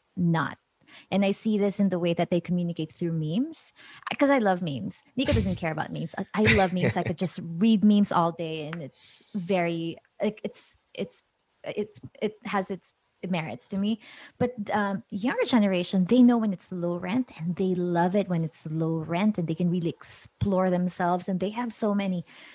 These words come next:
Speaker 1: nuances. They have this ability to manipulate the meme language in a way that is so specific to their experience and yet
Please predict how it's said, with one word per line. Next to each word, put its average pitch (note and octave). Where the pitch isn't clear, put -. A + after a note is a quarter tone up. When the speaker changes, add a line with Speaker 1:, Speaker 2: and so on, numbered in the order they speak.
Speaker 1:
nuances. G3
They G#3
have G3+
this G#3
ability G3+
to G#3+
manipulate F#3+
the F#3
meme G3+
language F#3+
in F#3+
a F#3
way F3+
that F#3
is F#3
so A3+
specific G#3+
to G#3
their F3+
experience A3
and G3
yet G3